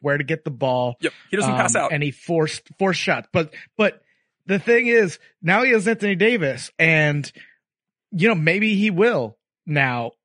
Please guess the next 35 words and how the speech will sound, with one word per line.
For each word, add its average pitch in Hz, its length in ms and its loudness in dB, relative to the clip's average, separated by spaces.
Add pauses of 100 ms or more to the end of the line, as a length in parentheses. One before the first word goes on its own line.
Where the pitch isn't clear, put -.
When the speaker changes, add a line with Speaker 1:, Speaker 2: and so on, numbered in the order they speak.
(100)
Speaker 1:
I, 156 420 0
I 165 140 2
would 156 160 2
assume, 135 580 -4 (440)
buy 147 300 2
into 156 340 0
the 151 120 2
good 165 300 2
shot 151 420 0
culture 131 760 -4
that 131 180 -4
the 135 80 -4
Lakers 127 380 -6
seem 131 200 -6
to 127 140 -8
have. 107 380 -8 (280)
Lakers 151 320 0
take 175 220 -4
good 175 220 2
shots. - 580 -4 (300)
If - 80 -8
you're 160 100 2
a 160 40 2
role 202 200 2
player, 147 320 0
you're 139 160 -4
not, 170 200 0 (240)
unless 175 460 0
it's, 180 160 -4
you're 175 120 4
up 180 100 -2
against 175 260 -2
the 165 80 -2
clock, 160 380 -2 (460)
y-, 127 200 -12